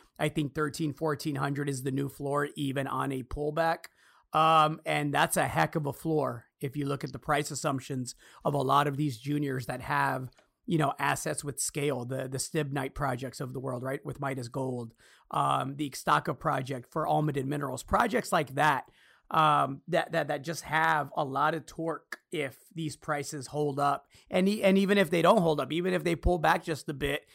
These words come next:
if that's the new floor, there's a lot of runway. You know, the Trilogy Metals of the world, if you look at a one-month chart, that's not a coincidence. So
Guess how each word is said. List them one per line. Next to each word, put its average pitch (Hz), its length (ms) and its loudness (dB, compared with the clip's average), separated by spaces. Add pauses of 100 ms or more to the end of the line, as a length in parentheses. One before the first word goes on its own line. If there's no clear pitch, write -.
(140)
if 147 120 -4
that's 170 280 2
the 233 100 -4
new 214 160 2
floor, 190 600 -2 (200)
there's 175 220 0
a 214 40 4
lot 180 840 6
of 175 100 0
runway. 160 380 2
You 143 100 -4
know, 165 80 2
the 151 80 -4
Trilogy 185 460 0
Metals 175 320 4
of 135 120 -8
the 147 80 -8
world, 131 240 -6
if 131 80 -10
you 139 60 -10
look 160 160 -6
at 151 60 -6
a 127 40 -6
one-month 147 480 -4
chart, 160 380 -2 (300)
that's 175 260 0
not 160 140 0
a 147 40 0
coincidence. 127 720 -8
So 143 360 -2